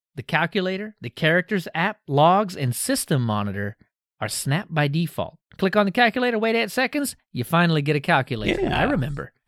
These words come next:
Speaker 2: Mm-hmm.
Speaker 1: Pepperidge Farm remembers.
Speaker 2: Mm-hmm.
Speaker 1: All on kernel four dot fifteen. May nineteenth, Brian Quigley looks to drop thirty-two bit hardware support again. Again.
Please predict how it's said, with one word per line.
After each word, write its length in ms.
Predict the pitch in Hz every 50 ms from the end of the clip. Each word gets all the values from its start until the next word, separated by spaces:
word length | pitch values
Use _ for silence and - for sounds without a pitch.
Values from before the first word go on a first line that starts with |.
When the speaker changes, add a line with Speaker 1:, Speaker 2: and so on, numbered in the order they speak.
| -
Speaker 2:
Mm-hmm. 260 | 82 82 92 101 143 254 _ _ _ _ _ _ _ _ - -
Speaker 1:
Pepperidge 380 | 165 185 - 220 185 143 - -
Farm 400 | - 165 175 175 143 107 107 104
remembers. 580 | 101 104 107 117 113 - - - - - - - - - -
Speaker 2:
Mm-hmm. 480 | 85 85 78 - 87 85 82 90 87 73 - - - - - - - - - -
Speaker 1:
All 260 | - 151 185 220 208
on 180 | 190 190 190 175
kernel 260 | - 165 160 156 143
four 180 | - 135 123
dot 180 | 117 113 107 -
fifteen. 440 | - 110 - _ - 117 104 120 - _ _ _ _ _ _ _ _ -
May 220 | 151 202 254 277
nineteenth, 560 | 269 247 240 247 196 - 226 202 156 110 - _ _ _ _ _ _ _ _ -
Brian 380 | 185 226 262 285 302 311 277
Quigley 640 | - - 254 254 220 240 247 240 247 247 233 _ _ _ _ _ _ -
looks 480 | 180 175 233 262 _ _ - - - - -
to 80 | 151 131
drop 380 | 117 175 214 226 220 _ -
thirty-two 320 | - 262 277 254 - 254 208
bit 160 | 226 220 175
hardware 280 | 185 190 190 185 185 165
support 440 | - - 151 - 170 165 160 160 _ - - - _ _ _ - -
again. 1120 | 156 147 131 110 _ _ _ _ _ _ _ - - 285 320 339 339 294 175 123 104 107 _ _ _ _ _ _ _ _ -
Again. 400 | - - - 160 147 - - -